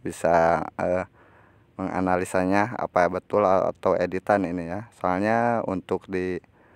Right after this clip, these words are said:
eh, websitenya, untuk di websitenya saja ini tanggal dua puluh lima ya. Jadi saya juga kurang paham yang itu. Oke, kawan-kawan bisa analisa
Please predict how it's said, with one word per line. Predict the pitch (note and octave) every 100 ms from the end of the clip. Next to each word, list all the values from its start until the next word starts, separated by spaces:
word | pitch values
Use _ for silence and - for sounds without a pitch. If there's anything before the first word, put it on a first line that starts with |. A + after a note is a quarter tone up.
| _ _ _ -
eh, | F#2 F#2 F#2 F2+ F2+ F2+ G#2 - -
websitenya, | F#2 F2 - F#2 F#2 F#2+ - -
untuk | - G2 F#2
di | G2 F#2+
websitenya | F#2 - - F2+ F#2+ -
saja | F#2 G2 A2
ini | G2+ G#2 A2+ A#2 A#2 A2+ B2 - _ _ _ _
tanggal | F#2 F2+ F#2 F#2+ G#2 A2+
dua | G2+ F#2+ F#2 G2 G2
puluh | - - F#2+ G2 G2 G2+
lima | F#2+ A2 C3 G2
ya. | E2+ F2+ - - - _ -
Jadi | G2 G#2+
saya | G2+ F#2
juga | F2+ G2+
kurang | - F#2+ F#2
paham | F#2+ F2 G#2 G2+
yang | A2+ G2
itu. | F#2+ - G#2 G#2 B2 C3 C3 - _ _ _ _ _ _ _ _ _ -
Oke, | G#2 A#2 C3+
kawan-kawan | F2 F#2+ F#2 G2 A2
bisa | F#2+ - F2+ F2+ F2 E2+ - _ _ _ -
analisa | F#2+ F#2+ F#2+ -